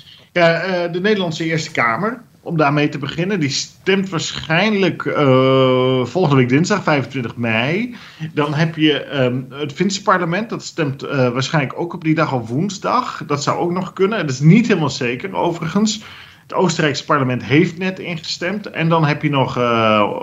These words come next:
Hongarije, Roemenië en Polen. Polen die gaat, eh, eh, ook akkoord. Daar heeft het parlement ingestemd op, op bizarre wijze. Want de regeringspartij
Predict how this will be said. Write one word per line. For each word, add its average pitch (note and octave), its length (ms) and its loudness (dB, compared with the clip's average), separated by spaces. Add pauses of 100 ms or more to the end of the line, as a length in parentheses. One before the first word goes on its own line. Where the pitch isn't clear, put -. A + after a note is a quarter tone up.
(160)
Hongarije, C#3+ 600 4
Roemenië B2 1080 2 (300)
en D3 160 -2 (200)
Polen. C#3+ 680 0 (520)
Polen E3+ 540 4
die C3 240 -6
gaat, C3+ 280 -2
eh, B2 800 2
eh, A2+ 440 -4
ook F#3 160 4
akkoord. G3 360 2
Daar C#3+ 120 -2
heeft C#3 200 -2
het C#3 120 -16
parlement C3 440 -2
ingestemd D3 640 -2
op, - 300 -10
op C3 180 -10
bizarre C#3+ 440 0
wijze. C3 400 -4
Want A2 160 -8
de B2 80 -6
regeringspartij C3 1040 -2